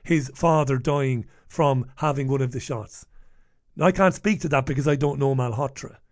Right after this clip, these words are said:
you know? Somebody once said to me on this programme, "Richie, doctors don't know very much."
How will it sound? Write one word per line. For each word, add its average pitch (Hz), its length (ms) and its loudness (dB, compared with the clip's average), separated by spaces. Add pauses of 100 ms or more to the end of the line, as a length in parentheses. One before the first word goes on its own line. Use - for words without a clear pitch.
(720)
you 139 140 -4
know? 143 340 0 (680)
Somebody 208 300 4
once 185 200 2
said 185 160 2
to 170 60 0
me 160 100 2
on 147 100 2
this 143 160 -4
programme, 139 460 0
"Richie, 156 220 -2
doctors 180 380 0
don't 143 260 0
know 135 140 2
very 110 280 -6
much." 95 340 -16